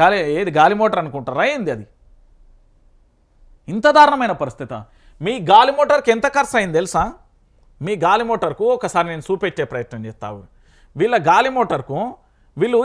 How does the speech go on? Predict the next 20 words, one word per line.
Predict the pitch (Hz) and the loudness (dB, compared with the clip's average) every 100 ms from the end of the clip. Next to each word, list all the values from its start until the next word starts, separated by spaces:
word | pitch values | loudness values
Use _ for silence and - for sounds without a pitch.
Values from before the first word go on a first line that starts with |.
| 240 | 0
ఎంత | 226 277 277 | -2 -2 -4
ఖర్చు | 269 262 | -4 -2
పెట్టిల్లు | 254 247 226 214 185 | -2 -2 -2 0 0
అనేది | 185 196 | -2 -4
ఒకసారి | 196 - 165 - | -4 -2 -2 -4
చూద్దాం. | 127 120 139 | -10 -8 -4
వీళ్ళ | 170 135 | -2 2
గాలి | 170 208 | 2 2
మోటార్కు | 208 196 175 165 | -2 -4 -6 -8
నిన్న | 151 143 135 113 139 | -6 -6 -6 -6 -6
అయిన | 165 156 | -6 -6
పరిస్థ-, | 123 131 117 110 - | -8 -8 -12 -10 -2
పరిస్థితి | 160 - 190 143 | -2 -2 -4 -4
ఏంది | 139 127 | -6 -8
అంటే | 117 208 277 - _ _ _ _ _ - | -6 -2 -2 -4 _ _ _ _ _ -8
మీ | 196 220 | -4 0
అందరికీ | 277 302 254 233 | 0 0 0 0
తెలుసు | 226 247 | 0 -2
కదా. | 277 - - _ _ 147 | -2 -4 -14 _ _ -4
ఇగో | 160 | -2